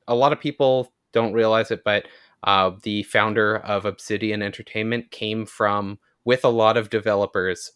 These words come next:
from Black Isle Games, which was a subsidiary of Interplay. And they created and worked on, or they worked on a lot of, like,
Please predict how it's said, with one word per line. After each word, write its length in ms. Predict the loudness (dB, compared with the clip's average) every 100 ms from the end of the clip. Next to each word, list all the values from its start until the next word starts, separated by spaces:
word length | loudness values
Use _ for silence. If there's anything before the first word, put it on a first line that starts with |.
| _
from 420 | -4 -2 0 -2
Black 360 | 0 4 4 4
Isle 240 | 4 4 0
Games, 540 | -4 -4 -6 -10 -18 _ -20 _
which 180 | -4 -2
was 120 | -4 -4
a 40 |
subsidiary 880 | -4 -4 -2 -2 2 4 4 2 0
of 460 | -2 -2 -4 -8 -10
Interplay. 500 | -6 -6 0 0 -2 _ -20 -20 _ -4
And 160 | -2 0
they 120 | 0
created 540 | 2 2 4 4 2
and 180 | 0 0
worked 240 | 2 2 0
on, 300 | 0 -2 0
or 120 | 2 2
they 80 |
worked 240 | 2 0 0
on 140 | 0
a 60 | 2
lot 160 | 0
of, 140 | 0 -4
like, 260 | -6 -6